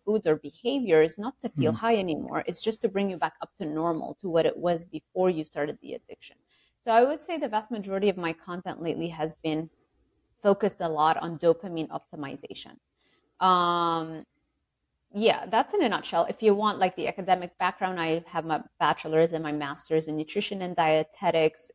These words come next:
Speaker 1: and, um, my, uh, doctorate, my P H D in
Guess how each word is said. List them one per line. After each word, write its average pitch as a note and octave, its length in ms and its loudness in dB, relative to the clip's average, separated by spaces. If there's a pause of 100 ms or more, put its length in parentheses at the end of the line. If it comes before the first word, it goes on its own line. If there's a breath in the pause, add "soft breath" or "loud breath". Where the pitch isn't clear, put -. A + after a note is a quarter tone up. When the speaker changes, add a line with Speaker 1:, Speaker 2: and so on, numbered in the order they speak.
Speaker 1:
and, D3+ 360 -6 (100)
um, D3+ 280 -4
my, D3 420 -2 (120)
uh, D3 320 -4 (280)
doctorate, F#3 540 2
my - 240 -10
P D#3+ 140 -6
H - 260 -12
D F3 180 -6
in D3+ 240 -6